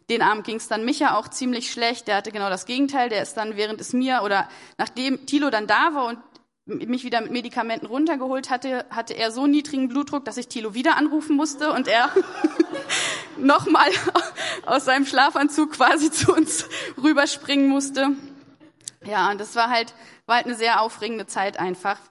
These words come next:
Ähm, war dann bei Thilo noch in der Praxis und der hat mich dann auch durchgecheckt und es wurde einfach organisch nichts gefunden. Es war soweit alles in Ordnung,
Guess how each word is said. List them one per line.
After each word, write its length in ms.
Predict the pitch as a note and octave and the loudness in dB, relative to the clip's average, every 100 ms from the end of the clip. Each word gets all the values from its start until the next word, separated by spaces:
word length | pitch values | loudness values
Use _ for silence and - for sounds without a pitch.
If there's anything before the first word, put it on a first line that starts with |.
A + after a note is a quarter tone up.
| _ _ _ _ - | _ _ _ _ -6
Ähm, 500 | A3+ A3 G#3+ G3+ - - | -4 -2 -4 -8 -12 -4
war 180 | A3+ A3+ | 0 2
dann 180 | A3 | 0
bei 120 | A3 G#3 | -2 -2
Thilo 260 | D4 B3+ | -2 -2
noch 160 | A3+ A3 | -2 -2
in 60 | |
der 100 | G3+ | -2
Praxis 600 | G3+ D4+ D4+ - D#4 D4+ - | 0 0 0 -2 -4 -4 -6
und 240 | G#3 G#3 | -6 -4
der 100 | A3 | -4
hat 80 | - | -4
mich 140 | G#3 | -4
dann 140 | G#3+ F#3+ | -6 -6
auch 100 | - | -6
durchgecheckt 680 | C4 C#4 B3+ - B3 B3 | -6 -6 -8 -6 -6 -6
und 80 | A3+ | -10
es 160 | G#3 - | -12 -8
wurde 240 | G#3+ A3 | -4 -2
einfach 380 | F#3+ G#3+ A#3 G#3+ | -2 -2 -4 -4
organisch 540 | G3+ F#3+ F#3 G3+ - | -4 0 0 -2 -8
nichts 240 | G3 - - | -12 -12 -14
gefunden. 340 | G3 F#3 F#3+ | -10 -8 -6
Es 180 | F#3 - | -8 -4
war 300 | F#3 G3 A#3 - - | 0 0 -2 -12 -20
soweit 400 | - A3 A3+ G#3+ | -6 -2 0 0
alles 240 | G3+ G#3 - | -2 -4 -6
in 140 | F#3+ | -6
Ordnung, 500 | - B3+ D4 D#4 D#4+ | -2 0 0 0 0